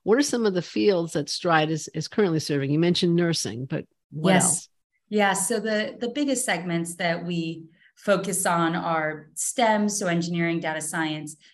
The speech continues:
Speaker 2: healthcare, like nursing, and business. Um, so those are our three biggest segments, but there are a lot of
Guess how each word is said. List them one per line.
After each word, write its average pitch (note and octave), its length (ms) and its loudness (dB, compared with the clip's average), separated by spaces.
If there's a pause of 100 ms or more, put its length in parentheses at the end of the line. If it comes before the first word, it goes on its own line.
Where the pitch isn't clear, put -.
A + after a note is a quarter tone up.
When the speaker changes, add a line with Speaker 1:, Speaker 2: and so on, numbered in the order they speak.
(140)
Speaker 2:
healthcare, F#3 760 0
like F3+ 300 -2
nursing, D#3+ 540 -4
and D3+ 160 -2
business. - 640 -6 (340)
Um, D#3 200 -2
so E3+ 120 -6
those A#3 220 0
are B3 100 2
our G#3+ 80 2
three G3 200 -6
biggest E3+ 340 -2
segments, F#3 400 -2
but F3 280 0
there G3 120 2
are F#3 40 2
a F#3 60 2
lot F#3 240 0
of F3 160 -6